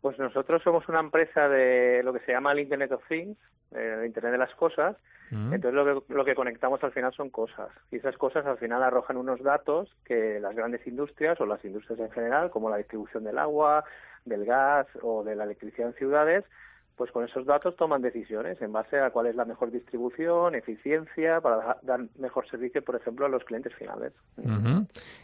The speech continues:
Speaker 2: Y en el mundo, por ejemplo, de, de los puertos o, o del agua, por tener así algo que nos sirva de referencia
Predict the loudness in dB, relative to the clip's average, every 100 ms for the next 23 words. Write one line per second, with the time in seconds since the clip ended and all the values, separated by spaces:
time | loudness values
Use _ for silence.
0 | -4 0 2 4 4 4 4 2 4 6
1 | 6 6 6 6 6 4 2 0 0 2
2 | 4 4 6 4 2 0 0 2 2 6
3 | 6 6 6 6 4 2 2 0 4 4
4 | 4 4 2 2 0 -2 -2 -4 2 4
5 | 4 4 4 4 6 4